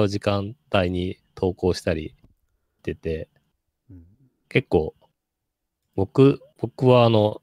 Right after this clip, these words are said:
Speaker 1: プロジェクションマッピングのキーボードのやつ投稿したんですけど、本当は、えっと、あれ多分カテゴリー的にはアートとかにしようかなと思ってたんですけど、それ午前中の、なんか十時半とか結構、十一時半か十一時半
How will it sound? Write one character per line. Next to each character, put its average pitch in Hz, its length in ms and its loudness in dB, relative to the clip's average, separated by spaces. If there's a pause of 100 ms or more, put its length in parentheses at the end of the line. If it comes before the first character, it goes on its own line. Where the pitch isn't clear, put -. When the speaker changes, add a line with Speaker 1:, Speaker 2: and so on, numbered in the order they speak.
Speaker 1:
プ - 100 -12
ロ 113 80 2
ジ 110 60 2
ェ 107 40 2
ク - 40 0
シ - 80 -8
ョ 113 80 2
ン 110 40 0
マ 117 80 4
ッ - 40 -6
ピ 90 160 -4
ン - 20 -4
グ 82 60 -4
の 80 100 -6
キ - 160 -6
ー 85 40 -6
ボ 90 120 0
ー - 20 -6
ド 80 60 -6
の 78 60 -10
や - 60 -14
つ - 100 -18
投 82 140 -6
稿 - 200 -4
し - 80 -8
た 87 100 -4
ん 80 60 -10
で 90 60 -14
す - 80 -18
け 95 100 -4
ど、 95 240 0
本 143 200 -6
当 131 120 0
は、 123 240 6 (580)
え 95 120 0
っ 92 60 0
と、 - 300 -4 (220)
あ 110 60 0
れ 131 60 2
多 147 100 -4
分 101 120 -2
カ - 140 -8
テ 110 120 2
ゴ 107 100 8
リ 107 60 4
ー - 40 -6
的 - 160 0
に 104 100 4
は 92 260 2
ア - 20 6
ー 98 40 0
ト - 120 -6
と - 100 -6
か 82 120 -6
に 85 100 -8
し - 160 -6
よ 87 60 -2
う 87 40 -6
か 92 120 -4
な 87 160 -4
と 87 100 -4
思 85 120 -8
っ - 20 -8
て - 100 -12
た 80 140 -8
ん - 20 -12
で 80 80 -14
す - 80 -18
け 90 100 -6
ど、 90 220 0 (220)
そ - 120 -8
れ 110 80 2
午 101 140 4
前 107 180 0
中 - 220 -2
の、 104 340 0 (540)
な 107 60 -4
ん 98 40 -6
か 90 60 -2
十 104 160 2
時 104 100 2
半 113 200 -2
と - 80 -8
か - 80 -6
結 - 180 -10
構、 - 160 -6 (140)
十 107 120 0
一 107 140 -4
時 110 80 2
半 104 160 0
か - 100 -8
十 92 120 -6
一 107 140 -6
時 101 60 0
半 107 220 -4